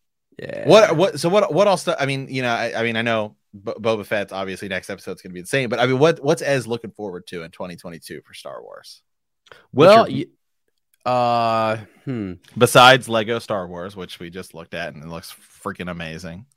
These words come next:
Speaker 1: Well, I think, you know, f-, uh, so the other video game, so I always say it wrong.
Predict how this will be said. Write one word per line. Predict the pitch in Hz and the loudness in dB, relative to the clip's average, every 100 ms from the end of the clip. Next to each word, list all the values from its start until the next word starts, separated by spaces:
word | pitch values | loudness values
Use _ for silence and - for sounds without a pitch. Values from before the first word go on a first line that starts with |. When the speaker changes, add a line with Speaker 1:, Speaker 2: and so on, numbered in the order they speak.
| _ - | _ -2
Speaker 1:
Well, | 175 | 2
I | 214 | 2
think, | 277 302 - | 0 -8 -8
you | 196 | -6
know, | 196 190 180 - _ _ _ | -2 -2 -4 -6 _ _ _
f-, | - - | -20 -12
uh, | 101 131 123 113 | -2 0 0 -2
so | 107 156 | -4 -2
the | 180 | 0
other | 214 | 0
video | 143 104 | 0 -2
game, | 101 | -2
so | - 120 107 101 90 | -6 -4 -2 -2 -2
I | |
always | 95 92 | -4 -4
say | 107 | -6
it | |
wrong. | 71 85 87 | -6 -8 -10